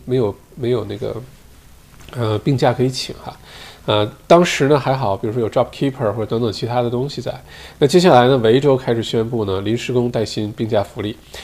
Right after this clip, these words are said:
政府呢将推出一些试点的项目啊，资助五百万澳元，为临时工提供，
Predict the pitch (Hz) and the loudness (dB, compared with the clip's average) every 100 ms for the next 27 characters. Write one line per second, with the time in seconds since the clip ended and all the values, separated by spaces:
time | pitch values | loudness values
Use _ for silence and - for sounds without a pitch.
0 | - - 202 151 - 117 120 147 147 160 | -20 2 4 4 2 0 2 0 2 -2
1 | 147 143 147 - 170 113 104 - 117 107 | 0 0 -2 0 0 0 -4 -2 -2 -4
2 | 110 - 110 - - 175 170 151 123 151 | -8 -8 -8 -6 0 2 4 0 -2 2
3 | 175 104 110 120 107 98 98 180 139 117 | 4 4 2 0 0 -2 -4 -2 0 0
4 | 139 139 143 135 135 - 120 143 117 | -2 0 -2 -2 -4 -2 0 2 0